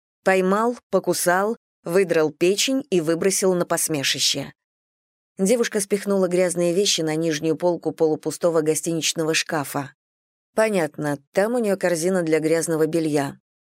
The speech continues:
Уборка закончена. Самбуров еле сдержал улыбку. Он ловит врага, побеждает, празднует победу, насмехается над противником,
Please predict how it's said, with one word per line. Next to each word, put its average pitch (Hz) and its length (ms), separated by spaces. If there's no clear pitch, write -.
Уборка 170 480
закончена. 147 800
Самбуров 160 580
еле 160 240
сдержал 151 500
улыбку. 147 580
Он 233 220
ловит 208 320
врага, 196 500
побеждает, 180 840
празднует 160 520
победу, 190 600
насмехается 202 720
над 180 160
противником, 147 880